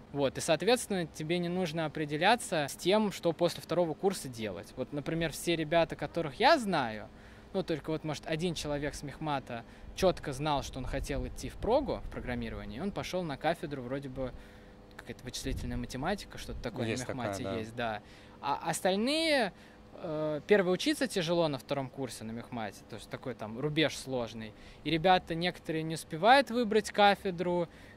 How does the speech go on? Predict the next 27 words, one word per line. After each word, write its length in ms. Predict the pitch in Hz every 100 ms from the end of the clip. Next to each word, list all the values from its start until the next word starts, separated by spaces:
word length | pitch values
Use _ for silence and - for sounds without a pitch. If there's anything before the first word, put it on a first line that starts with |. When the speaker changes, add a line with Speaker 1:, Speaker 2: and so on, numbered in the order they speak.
| - -
Speaker 1:
некоторые 680 | 170 185 - - 160 156 147
там 300 | - 127 123
до 100 | 135
конца 360 | 156 151 160 127
не 120 | 117
знают, 400 | 113 151 226 220
как 220 | 226 208
ее 200 | 208 202
выбрать, 580 | 180 202 175 170 156 -
и 120 | 143
вот 180 | 135 135
все 200 | - 190
в 60 | 180
таком 560 | 165 156 143 135 127 - - - - - -
относительно 800 | - 143 160 196 165 160 147 139
дискомфортном 800 | 127 139 - 170 - 170 143 139
состоянии 680 | - - 151 151 294 349 254
находятся, 680 | 165 - 139 120 - - 120 - -
а 80 | 143
у 80 | 143
нас 180 | 196 254
такого 360 | - - 196
нет. 240 | 139 120 113
Мы 100 | 139
просто 300 | 147 170 -
спокойно 520 | - 160 - 156 147
учимся 600 | 214 285 302 262 233 214